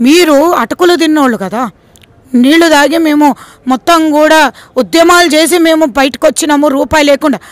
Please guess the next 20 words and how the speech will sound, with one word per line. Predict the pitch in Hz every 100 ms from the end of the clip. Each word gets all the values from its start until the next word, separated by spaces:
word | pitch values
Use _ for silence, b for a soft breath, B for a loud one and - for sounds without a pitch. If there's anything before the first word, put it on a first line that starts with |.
| B B -
అరే, | 269 277 175
జమునక్క | 254 302 330 294 339 262
డబ్బులు | 262 254 294
ఇస్తే | - 302 214
బెయిల్ | 269 277 269
ఇచ్చి, | - _ - 285 254 B B - 220
బెయిల్ | 269 311 294
తీసుకొని | 269 - 285 240
బయట | 247 240
వచ్చిన | - 254
వాళ్ళు, | 220 214 240
ఆమెను | 269 285 247
పట్టుకొని, | 240 - 302 262 214 294 _ b b b b 262 320
ఆమెను | 381 370
పట్టుకొని | 330 - 392 359
అన్నం | 339 330
పెట్టింది, | 302 330 339 466 b b - 285
"ఇక్కడ | 349 330
నీకేం | 330 302 302 -
పని?" | 277